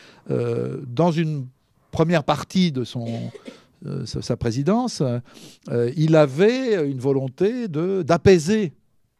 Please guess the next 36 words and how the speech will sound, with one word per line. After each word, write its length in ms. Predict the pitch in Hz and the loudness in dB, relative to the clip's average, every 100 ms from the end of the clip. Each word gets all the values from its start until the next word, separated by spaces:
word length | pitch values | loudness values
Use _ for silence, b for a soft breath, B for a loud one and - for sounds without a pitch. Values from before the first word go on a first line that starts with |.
| _ _ - | _ _ -4
les 80 | |
choses, 420 | 139 - 113 98 104 _ 131 | -4 -4 -8 -10 -18 _ -6
de 160 | 120 | 0
les 160 | 143 143 | 2 2
apaiser, 560 | 127 139 117 139 135 | 2 0 0 2 2
euh, 180 | 120 107 - b b b | 0 -4 -8 b b b
avec 200 | 117 113 | -6 -4
les 80 | |
Kurdes 340 | 113 220 254 196 | 0 2 2 -2
en 80 | 123 | -8
particulier, 720 | 113 - 117 127 185 254 - b b b b b | -10 -10 -10 -4 -4 -4 -8 b b b b b
mais 80 | 131 | -4
aussi 260 | 123 - 233 | -2 0 2
de 80 | |
les 120 | 190 143 | 4 2
apaiser 440 | 131 139 139 220 | 2 0 2 0
avec 260 | 202 180 185 | 2 0 0
les 80 | |
voisins, 440 | 139 151 147 220 185 _ _ _ - | 4 4 4 0 -2 _ _ _ -10
euh, 100 | 131 | -6
de 120 | 123 | 0
la 100 | 135 | 0
Turquie. 320 | 131 143 - | 0 -2 -2
Je 80 | 135 | -4
me 80 | 120 | -6
souviens 400 | - 113 135 170 | -8 -4 -2 -2
de, 240 | 147 123 113 B B B | -2 -2 -4 B B B
euh, 400 | 127 120 117 113 - - - 147 131 139 135 | -4 -2 -2 -4 -8 -16 -20 -18 -16 -14 -10
de 80 | 113 | -8
la 120 | 110 | -8
formule 800 | - - - 131 156 180 160 123 | -12 -8 -2 2 6 6 6 2
de 140 | 127 | 2
Davutoglu, 580 | 123 117 127 123 123 151 | 2 -2 -2 -2 0 -2
qui 120 | - | -4
était 160 | 117 120 | -6 -4
le, 300 | 113 113 | -4 -6